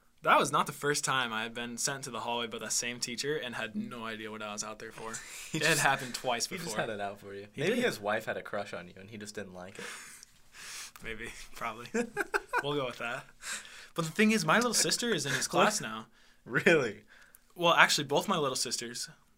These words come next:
Speaker 1: have been in his class. The one right below me, she, like, she likes him. They have a good relationship.
Speaker 2: Well,
Speaker 1: But
Speaker 2: of
Speaker 1: the one
Speaker 2: course.
Speaker 1: below that is the same way with me. Like, they butt heads all the time.
Speaker 2: Well,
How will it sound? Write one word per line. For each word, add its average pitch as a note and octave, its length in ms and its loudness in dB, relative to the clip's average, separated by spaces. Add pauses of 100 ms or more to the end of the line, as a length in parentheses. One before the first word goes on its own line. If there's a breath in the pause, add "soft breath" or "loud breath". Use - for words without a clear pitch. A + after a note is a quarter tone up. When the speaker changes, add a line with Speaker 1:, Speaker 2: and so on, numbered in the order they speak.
(120)
Speaker 1:
have B2+ 180 -4
been B2 120 -4
in A#2+ 120 -6
his B2 160 -8
class. B2 320 -4 (480 soft breath)
The C#3 100 -4
one D3 220 2
right D3 180 8
below F3 240 2
me, G#3 240 0 (840 loud breath)
she, - 280 2
like, C#3 260 4 (140)
she - 160 0
likes G#2+ 260 -2
him. - 80 -16 (220)
They C3+ 100 2
have C3+ 140 6
a B2+ 40 -4
good B2 120 -2
relationship. A2+ 380 -4
Speaker 2:
Well, - 80 -4
Speaker 1:
But - 40 -2
Speaker 2:
of A#2+ 60 -6
Speaker 1:
the C#3 80 0
one D3+ 160 4
Speaker 2:
course. D3 80 -2
Speaker 1:
below C3+ 500 4 (540 loud breath)
that D3 420 2 (600)
is C#3+ 200 0
the C3 80 0
same C3 260 4
way A#2+ 120 -6
with A2 160 -8
me. A2 180 -6
Like, G#2 240 -4
they A2 360 -6 (120)
butt G#2+ 160 -4
heads G#2+ 260 -8
all G#2+ 120 -10
the A2 120 -12
time. G#2+ 120 -6
Speaker 2:
Well, E3 160 2